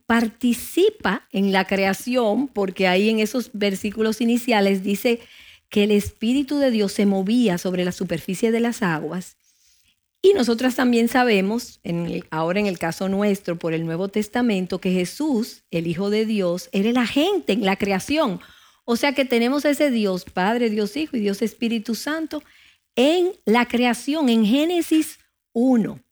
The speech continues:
y por medio del cual fueron creadas todas las cosas, y sin Él, nada de lo que ha sido hecho fue hecho,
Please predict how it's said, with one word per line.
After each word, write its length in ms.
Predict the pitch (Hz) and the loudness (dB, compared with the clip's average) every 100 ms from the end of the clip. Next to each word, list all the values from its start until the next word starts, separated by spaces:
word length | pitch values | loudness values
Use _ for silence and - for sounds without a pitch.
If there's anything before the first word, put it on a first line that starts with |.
| _ _ _ _ _ _ | _ _ _ _ _ _
y 120 | 214 | -2
por 200 | 214 214 | 2 2
medio 280 | 220 214 214 | 2 2 2
del 180 | 208 208 | 0 0
cual 240 | 262 294 | 0 0
fueron 280 | 285 269 262 | 0 0 0
creadas 520 | 247 233 233 220 - | 2 2 2 0 -2
todas 380 | 262 285 311 294 | -2 0 0 -2
las 220 | 277 233 | -4 -6
cosas, 460 | - 170 151 170 - | -6 -6 -4 -8 -6
y 20 | |
sin 300 | 190 202 196 | -6 -2 0
Él, 400 | 196 247 302 330 - _ | 2 0 0 -4 -10 _
nada 440 | 202 175 202 233 240 | -8 -4 -2 0 0
de 100 | 208 | -2
lo 140 | 190 | -2
que 120 | - | -4
ha 60 | 202 | -4
sido 400 | - 220 202 196 | -4 -4 -2 -2
hecho 380 | 226 240 - 233 | -4 -6 -8 -12
fue 400 | - 208 190 156 | -4 -2 0 0
hecho, 340 | 151 - 156 | -4 -8 -14